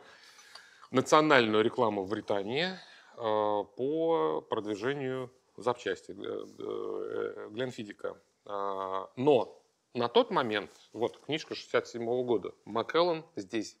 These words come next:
просто упоминается одним словом где-то.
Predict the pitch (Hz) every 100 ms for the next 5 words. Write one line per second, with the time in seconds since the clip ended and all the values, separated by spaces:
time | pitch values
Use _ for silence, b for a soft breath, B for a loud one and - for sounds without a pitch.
0 | _ _ - 123 120 113 113 110 107 123
1 | 120 110 101 110 110 - 123 123 101 101
2 | 98 92 90